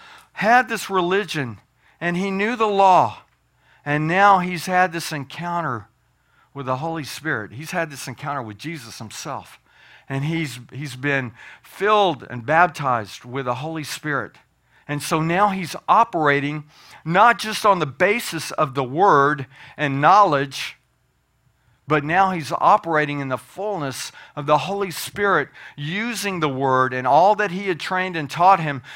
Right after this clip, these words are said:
to now begin to move in power. Verse nineteen, "Afterwards, he ate some food and regained his strength. Saul stayed with the believers in Damascus for a few days." Verse twenty,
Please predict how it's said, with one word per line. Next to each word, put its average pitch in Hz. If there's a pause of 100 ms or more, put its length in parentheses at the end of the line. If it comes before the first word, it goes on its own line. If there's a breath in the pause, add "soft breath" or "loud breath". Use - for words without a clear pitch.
(100)
to 165
now 180
begin 170
to 165
move 156
in 135
power. 165 (1200 soft breath)
Verse 170
nineteen, 170
"Afterwards, 175 (320 loud breath)
he 190
ate 185
some 233
food 170 (380 soft breath)
and 156 (100)
regained 147
his 139
strength. 123 (140)
Saul 160
stayed 185
with 180
the 175
believers 151
in 135
Damascus 123
for 117
a 110
few 120
days." 110 (180)
Verse 113
twenty, 131